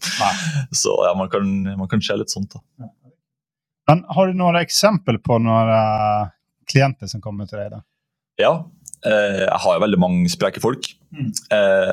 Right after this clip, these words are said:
Speaker 2: og jeg har veldig mange som, eh, kanskje faller i den der supermosjonistgruppa.
Speaker 1: Mm.
Speaker 2: Men jeg tenkte egentlig jeg skulle nevne et eksempel som var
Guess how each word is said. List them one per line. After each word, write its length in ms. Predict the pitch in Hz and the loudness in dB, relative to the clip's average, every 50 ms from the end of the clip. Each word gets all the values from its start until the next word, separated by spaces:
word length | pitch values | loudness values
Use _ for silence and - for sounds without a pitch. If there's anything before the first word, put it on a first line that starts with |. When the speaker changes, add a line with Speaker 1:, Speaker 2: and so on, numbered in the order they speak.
| - - | 0 0
Speaker 2:
og 300 | 95 92 90 90 90 87 | 0 0 0 0 0 0
jeg 80 | 90 87 | 0 2
har 160 | 92 87 85 | 2 0 0
veldig 220 | 85 87 85 85 82 | 0 0 0 0 0
mange 220 | 82 80 82 82 80 | 0 0 0 -2 -2
som, 480 | - 85 82 82 80 80 80 78 78 | -2 0 0 2 2 2 4 4 2
eh, 400 | 78 - - - - - - - - - | 2 0 -2 -4 -4 -6 -8 -10 -6 -6
kanskje 240 | - 92 - - - - | -6 -4 -4 -6 -6 -6
faller 240 | - 82 80 80 82 | -4 -4 -2 -2 -2
i 60 | 82 | 0
den 80 | 85 85 | 2 2
der 240 | 82 80 80 82 78 | 0 0 -2 -4 -6
supermosjonistgruppa. 1700 | 80 - - 107 87 90 90 92 90 - - 87 85 85 - - - - _ - 95 87 85 85 85 85 82 87 87 87 - 131 151 160 - - - - | -4 -2 -2 0 2 2 0 0 0 -2 -2 0 0 0 -2 -2 -4 -6 _ -2 0 0 0 0 -2 -2 -2 -4 -4 0 0 0 0 0 -4 -14 -12 -8
Speaker 1:
Mm. 100 | 131 110 95 - - - | -8 -8 -8 -10 -4 -2
Speaker 2:
Men 60 | 107 | -2
jeg 60 | - - | 0 0
tenkte 220 | 123 113 110 117 | 0 0 0 -2
egentlig 160 | 104 98 92 85 | -2 -2 -2 -4
jeg 120 | - - | -4 -2
skulle 180 | - 123 113 104 | 0 2 2 2
nevne 220 | 95 92 98 95 85 | 2 2 0 -2 -4
et 80 | 101 | -4
eksempel 400 | 95 - - 90 87 87 - 80 | -6 -6 -6 -6 -6 -6 -6 -6
som 320 | 76 - - 92 90 85 - - - - | -4 -4 -2 -2 -2 -2 -4 -6 -6 -4
var 480 | 80 78 80 82 82 87 92 90 - | -2 0 0 0 0 -2 -4 -6 -10